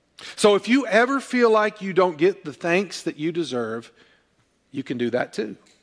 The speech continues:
Whatever it is, whatever thanks that you do receive, take it and multiply it in your heart by ten. Works for me. Maybe it'll work for you.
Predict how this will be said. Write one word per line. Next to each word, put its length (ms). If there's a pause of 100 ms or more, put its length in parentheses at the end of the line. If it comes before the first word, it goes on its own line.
(1300)
Whatever 680 (220)
it 140
is, 480 (340)
whatever 340
thanks 500
that 220
you 160
do 280
receive, 500
take 320
it 200 (320)
and 200
multiply 600
it 100
in 120
your 100
heart 480 (480)
by 340
ten. 540 (1040)
Works 220
for 200
me. 360 (600)
Maybe 240
it'll 120
work 240
for 140
you. 220